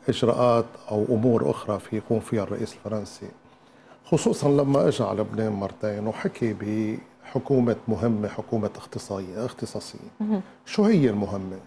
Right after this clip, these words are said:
Speaker 1: المهمة هي محاربة الفساد وإجراء الإصلاحات اللازمة. طيب، هل محاربة الفساد وإجراء الإصلاحات اللازمة بتكون بنفس الأشخاص يلي هن وصلوا البلد لهون؟ ما ننسى إنه حكومة سعد الحريري هي يلي وصلت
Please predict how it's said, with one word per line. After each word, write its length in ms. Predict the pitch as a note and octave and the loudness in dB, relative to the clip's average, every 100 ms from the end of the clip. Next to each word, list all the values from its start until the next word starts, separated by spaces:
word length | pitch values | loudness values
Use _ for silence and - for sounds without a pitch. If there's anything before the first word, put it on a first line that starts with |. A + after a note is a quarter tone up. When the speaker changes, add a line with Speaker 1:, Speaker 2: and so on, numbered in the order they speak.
| - | 0
Speaker 1:
المهمة 500 | G3 F3 E3 C#3+ A2+ | 4 4 4 4 4
هي 200 | G#2+ B2 | 2 2
محاربة 340 | A#2+ - B2 - | 0 0 -2 -2
الفساد 500 | G#2+ - - A2 G#2 - - _ | -6 -6 -6 -4 -4 -6 -18 _
وإجراء 720 | B2+ C3 C3 A#2+ A#2 A2 A2+ | 0 2 2 0 2 2 0
الإصلاحات 640 | A#2 - - A#2 - G#2+ - | -4 -4 -6 -6 -2 -4 -4
اللازمة. 400 | G2+ - - - - _ _ _ - - - - _ | -10 -12 -16 -20 -20 _ _ _ -20 -20 -20 -20 _
طيب، 160 | G#2+ G#2 - | -4 -4 -8
هل 180 | - G#3+ | 0 2
محاربة 420 | G#3 C#3+ D#3+ E3 - | 4 4 2 2 0
الفساد 520 | B2 C3 - C3+ G#2+ | 0 -2 2 2 2
وإجراء 400 | B2 B2 B2+ A#2 | 0 0 2 2
الإصلاحات 520 | - - A#2+ - - | 0 -4 -6 -6 -6
اللازمة 500 | G2+ G#2+ G2 - - - _ - _ B2 | -4 -2 -2 -4 -14 -16 _ -20 _ -2
بتكون 340 | B2 F3 D3 | 0 2 4
بنفس 380 | A#2 C#3 D3+ B2+ | 4 0 0 -2
الأشخاص 760 | B2 A#2 - A#2 A2 - - - - _ _ A#2 | -2 -4 -4 -4 -4 -6 -16 -20 -20 _ _ 0
يلي 280 | A#2+ A#2+ A#2 | 2 4 4
هن 240 | D3+ B2 | 4 4
وصلوا 460 | A2 A#2+ - A2 G#2 | 4 2 0 -2 0
البلد 300 | G#2 G2+ F#2+ | 0 -2 -4
لهون؟ 300 | G2+ G#2 G#2 | -4 -2 0
ما 100 | D3+ | 4
ننسى 420 | G3+ F#3+ - A2 | 4 4 0 -2
إنه 260 | A#2 A2+ G#2+ - - _ | 0 0 0 -6 -20 _
حكومة 400 | - A#2 G3 D3+ | -4 0 2 2
سعد 280 | - B2+ A2+ | 2 0 0
الحريري 500 | A2 A2+ G#2+ G#2+ A#2 | -2 -2 -2 -2 2
هي 300 | G#3 G3+ C#3+ | 4 6 6
يلي 120 | C3 | 4
وصلت 480 | C3 C#3+ - A#2+ A#2+ | 4 2 0 0 0